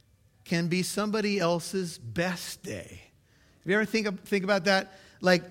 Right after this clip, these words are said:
you know, maybe for you, uh, recently you've been at a memorial service, and maybe it happened on a Friday afternoon, and,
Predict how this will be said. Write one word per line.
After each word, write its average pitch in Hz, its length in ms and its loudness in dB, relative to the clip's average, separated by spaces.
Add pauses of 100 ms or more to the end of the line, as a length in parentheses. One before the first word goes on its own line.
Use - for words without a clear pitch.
(400)
you 175 100 2
know, 175 280 4
maybe 185 420 4
for 175 380 4
you, 165 640 2 (160)
uh, 139 340 -2
recently 165 580 0
you've 147 280 -2
been 151 160 0
at 147 140 0
a 147 60 0
memorial 147 560 0
service, 117 500 -6
and 123 180 -6
maybe 143 240 -2
it 131 80 -2
happened 135 380 0
on 127 120 -6
a 117 40 -10
Friday 131 420 -2
afternoon, 127 600 -6
and, 110 160 -10